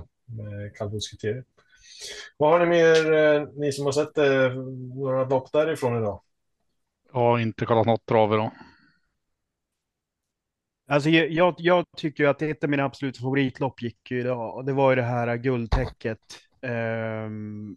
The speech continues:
Speaker 3: i avdelning fyra, lopp, lopp nio på Dannero. Där de då har den här specialgrejen att, eh, sportchefen bestämmer tilläggen, eh, före massa kallblod. Och då stod ju alltså Becklus och Uriel stod ju alltså på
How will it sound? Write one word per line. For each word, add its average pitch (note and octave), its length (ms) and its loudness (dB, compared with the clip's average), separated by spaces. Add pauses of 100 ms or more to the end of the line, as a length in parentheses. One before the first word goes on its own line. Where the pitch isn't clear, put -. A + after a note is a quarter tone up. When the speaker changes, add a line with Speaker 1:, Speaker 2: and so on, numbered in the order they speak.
(100)
Speaker 3:
i C#3 120 -2
avdelning B2 340 0
fyra, A#2 420 -4
lopp, A#2 400 -4
lopp C3+ 220 -6
nio C3+ 500 2
på A2+ 460 -6
Dannero. A#2 560 -6 (720)
Där C#3 100 4
de C#3 140 4
då C3+ 60 4
har C3+ 220 4
den C3 100 4
här C3 120 2
specialgrejen C3 920 2
att, - 260 -8
eh, C3+ 120 -2
sportchefen C3 920 0
bestämmer B2 460 -2
tilläggen, A#2+ 760 -2
eh, A2 340 -6 (100)
före A#2+ 200 -2
massa A#2+ 220 -6
kallblod. A#2+ 640 -4 (220)
Och C3+ 120 -12
då C#3 120 -2
stod C#3 380 -2
ju B2+ 120 2
alltså B2 300 -2
Becklus B2+ 500 -4
och B2+ 80 -4 (220)
Uriel C3+ 440 0
stod B2 360 -8
ju A#2+ 60 -4
alltså A#2 260 -6
på A2+ 440 -8